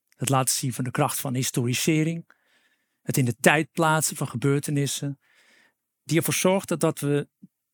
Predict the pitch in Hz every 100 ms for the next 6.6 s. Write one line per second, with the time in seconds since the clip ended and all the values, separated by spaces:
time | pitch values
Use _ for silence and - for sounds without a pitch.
0 | _ _ _ 127 139 175 185 156 139 127
1 | 139 170 - 180 175 _ _ _ _ _
2 | _ _ - 135 156 147 - - 180 -
3 | 175 165 - 156 156 - 151 - 127 117
4 | - 165 160 - 143 - - 139 123 123
5 | 123 _ _ _ _ _ _ _ - 147
6 | - 127 127 117 - -